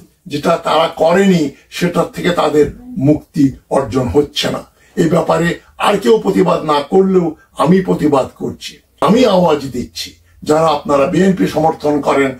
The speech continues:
ভারতের হাত থেকে মুক্ত করতে চান, ভারতের বিরুদ্ধে আমাদের আন্দোলন। ভারত বাংলাদেশ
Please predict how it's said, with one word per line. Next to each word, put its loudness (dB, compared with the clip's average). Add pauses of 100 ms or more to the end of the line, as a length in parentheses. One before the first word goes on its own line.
(140)
ভারতের 0
হাত -2
থেকে 0
মুক্ত -2
করতে -8
চান, -2 (640)
ভারতের 2
বিরুদ্ধে 2 (200)
আমাদের 0 (140)
আন্দোলন। 0 (280)
ভারত 2
বাংলাদেশ 0